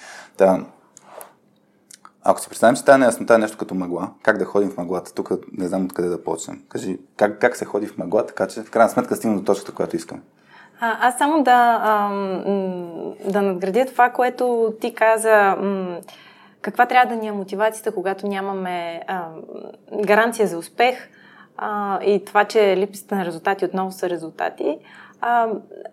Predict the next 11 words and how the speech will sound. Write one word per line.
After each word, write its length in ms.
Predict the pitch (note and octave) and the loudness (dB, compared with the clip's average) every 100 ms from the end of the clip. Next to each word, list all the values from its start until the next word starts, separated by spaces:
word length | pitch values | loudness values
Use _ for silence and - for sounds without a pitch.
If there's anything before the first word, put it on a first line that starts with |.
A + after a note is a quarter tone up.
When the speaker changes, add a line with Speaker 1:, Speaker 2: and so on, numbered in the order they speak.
| - - | -18 -2
Speaker 2:
аз 220 | - A#3+ A#3+ | 2 2 0
обичам 420 | A3+ B3 C4 B3 | -8 -6 -4 0
да 80 | G#3+ | 0
го 140 | F#3+ G#3 | 4 2
обвързвам 540 | F3+ G3+ A3 A3+ G#3+ | 2 0 0 -2 -4
с, 380 | G#3+ G#3 G#3 - | -2 -4 -2 0
а, 100 | G3 | 4
идеята 560 | F#3+ F3 G3 G3+ G#3+ | 4 4 4 4 2
за 420 | G3 G3 G3 G3 F#3+ | 2 2 2 0 -2
непрекъснато 840 | F#3 F#3 F#3 F3+ - G3+ G#3 G3 | -2 -2 0 0 -2 -4 -4 -4
усъвършенстване. 840 | F#3 E3+ D#3 - - - - - | -4 -6 -8 -10 -12 -14 -16 -20